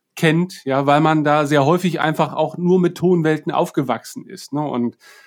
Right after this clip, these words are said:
und, ähm, von daher sehe ich das auch sehr, sehr entspannt. Also ich glaube, da hast du wahrscheinlich recht, es ist eine sehr laute Minderheit, die sich sehr offen gegen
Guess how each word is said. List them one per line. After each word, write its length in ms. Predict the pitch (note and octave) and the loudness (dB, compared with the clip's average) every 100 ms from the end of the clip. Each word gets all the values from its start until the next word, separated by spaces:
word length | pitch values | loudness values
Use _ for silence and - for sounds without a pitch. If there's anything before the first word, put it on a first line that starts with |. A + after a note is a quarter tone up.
| _ _ | _ _
und, 520 | - B2 A#2+ A2+ - - | -6 -4 -4 -6 -12 -12
ähm, 380 | B2 A#2 A2 G#2+ | -8 -4 -4 -8
von 220 | - - G#2+ | -12 -10 -4
daher 400 | A2 B2+ C3 A#2+ | 0 2 2 2
sehe 120 | D3 | 0
ich 60 | |
das 160 | D3 D3 | -2 -2
auch 220 | D#3 - _ | -2 -4 _
sehr, 280 | - E3+ | 2 4
sehr 160 | E3 C#3 | 4 4
entspannt. 600 | B2+ - - B2+ A#2 - | 2 -2 -2 0 0 -4
Also 180 | - B2 | -10 -6
ich 120 | C3 | -2
glaube, 440 | D3+ D#3 D3+ D#3 D3 _ - | 2 2 2 0 -4 _ -4
da 60 | |
hast 140 | C#3+ D#3 | -4 -2
du 60 | |
wahrscheinlich 400 | D3 C#3 B2+ A#2+ | -2 0 -2 -2
recht, 240 | A#2+ B2 C#3 | -4 -6 -6
es 140 | C#3+ | -6
ist 180 | C#3+ C#3 | -6 -4
eine 140 | C3 | -4
sehr 180 | B2 B2+ | -2 0
laute 440 | B2 A#2+ D#3 E3 D3 | 0 0 -2 -2 -2
Minderheit, 640 | C#3+ D#3 D3+ C#3+ D3 D3 - - - - | 0 -2 -2 -2 -2 -4 -16 -20 -14 -8
die 80 | B2+ | -6
sich 300 | C3 B2 - | -4 -6 -2
sehr 240 | C3+ C3 | -2 0
offen 520 | C3+ - C3 A#2+ C3 | -2 -2 -2 -4 -8
gegen 540 | B2 C#3 F3+ G#3+ G#3 | -4 0 0 0 -2